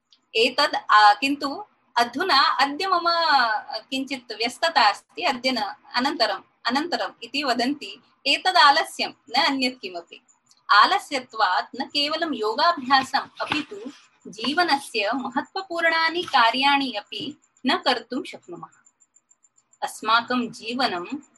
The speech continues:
तथा योगः इति भिन्नं नास्ति।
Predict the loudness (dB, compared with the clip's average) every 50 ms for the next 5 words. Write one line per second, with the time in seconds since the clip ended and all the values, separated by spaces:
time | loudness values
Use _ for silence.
0 | _ _ _ _ _ _ _ _ _ _ _ _ _ _ _ _ _ _ _ _
1 | -12 -12 -12 -8 -4 0 2 2 0 0 -6 -8 -6 -6 -6 -6 -6 -4 0 0
2 | 0 0 0 -2 -6 -6 -6 _ _ _ _ _ _ -18 -18 -10 -4 -4 -4 -4
3 | -4 -12 -14 -14 -12 -8 -6 -6 -6 -6 -8 -8 -8 -8 -8 -10 -14 -18 _ -20
4 | -20